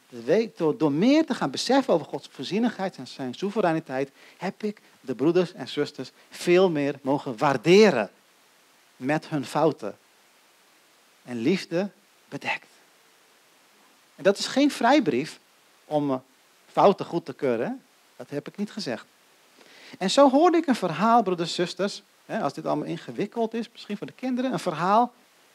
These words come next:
hè, over wijsheid genereren van een Indiase koning. Van een Indiase koning. En deze koning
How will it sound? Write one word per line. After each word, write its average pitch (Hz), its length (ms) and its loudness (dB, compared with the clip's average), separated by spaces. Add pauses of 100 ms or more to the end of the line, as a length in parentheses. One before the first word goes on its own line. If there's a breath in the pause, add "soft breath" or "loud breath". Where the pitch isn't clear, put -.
(1120 soft breath)
hè, 190 180 -12
over 170 480 -4 (160 loud breath)
wijsheid 180 500 -6
genereren 160 640 -4 (840)
van - 200 -8
een 151 100 -4
Indiase 233 640 6
koning. 139 600 6 (1040 loud breath)
Van 160 100 -2
een - 80 -8
Indiase 190 680 2
koning. 127 460 0 (920 soft breath)
En 170 140 -6
deze 285 520 6
koning 190 800 4